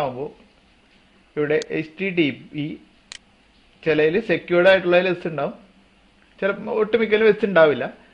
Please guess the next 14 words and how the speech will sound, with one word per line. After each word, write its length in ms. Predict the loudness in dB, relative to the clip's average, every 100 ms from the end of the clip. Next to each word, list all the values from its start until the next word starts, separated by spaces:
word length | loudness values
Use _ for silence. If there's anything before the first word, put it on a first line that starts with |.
| _ 2
അല്ലെങ്കിൽ 220 | 4 4
തന്നെ 120 | 2 2
ഡബ്ല്യു 240 | 2 2 0
ഡബ്ല്യു 240 | 0 0 0
ഡബ്ല്യു 240 | 0 0 -2
എന്നുണ്ടാവും. 340 | -4 -8 -10 -14 _ _ -8
നമ്മളിത് 420 | -4 0 0 0 -4 -8 _ _ _ _ -20 _ -20 -20 _ _ -14
ഇത്രയും 340 | 0 4 6 6
ഭാഗം 220 | 2 2 -4
മാത്രം 220 | -8 -10 -6
സെലക്ട് 280 | -4 -4 -8
ചെയ്യുക, 180 | -14 -14 -20 -20 _ _ _ _ _ _ _ _ -20 -20 _ _
അതായത് 260 | -6 -6 -6 -10 _ _ -20 -20 _ _ _ _ -14 -8
മൂന്ന് 300 | -4 -2